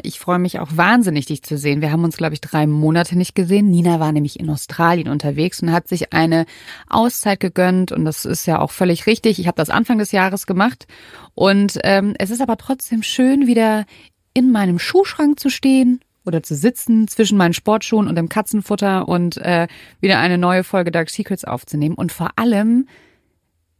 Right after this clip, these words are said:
über das Thema der Woche zu sprechen. Viele von euch haben ja wahrscheinlich genauso wie wir, und wir haben ja auch bei Instagram so ein bisschen darüber gesprochen, über die Weihnachtstage die Doku von Harry und Meghan auf Netflix geschaut.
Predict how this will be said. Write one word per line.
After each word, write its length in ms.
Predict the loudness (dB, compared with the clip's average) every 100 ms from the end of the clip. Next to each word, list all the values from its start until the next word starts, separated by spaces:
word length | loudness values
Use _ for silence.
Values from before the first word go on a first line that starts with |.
| _
über 220 | -2 0
das 400 | 2 2 0 -2
Thema 320 | -6 0 2 2
der 140 | 2
Woche 240 | 0 -2
zu 120 | -6 -6
sprechen. 520 | -6 -8 -8 -8 -10 _ _ _ -4
Viele 220 | 0 2
von 160 | 2 2
euch 240 | 0 0
haben 100 | -2
ja 80 | 0
wahrscheinlich 420 | -2 -2 -4 -2
genauso 420 | -2 0 0 -2
wie 200 | -4 -4
wir, 300 | 0 0 0 -4 -16 -20 -6
und 100 | -2
wir 120 | 0
haben 100 | 0
ja 100 | 0
auch 60 |
bei 100 | -2
Instagram 440 | -4 -4 -4 -2 -2
so 80 | -2
ein 60 |
bisschen 200 | -4 -2
darüber 320 | -2 -2 -4
gesprochen, 580 | -6 -6 -6 -4 -2 -2 -4 -12 -20 -20 -4
über 240 | 0 2
die 160 | 2 4
Weihnachtstage 760 | 2 2 -2 -4 -6 -2 -2
die 140 | -2 -2
Doku 400 | 0 0 -2 -6
von 240 | -4 -6
Harry 400 | -4 -4 -2 -2
und 200 | -4 -4
Meghan 400 | -6 -6 -6 -8
auf 240 | -8 -10 -10
Netflix 440 | -10 -10 -16 -12
geschaut. 520 | -10 -8 -4 -2 -4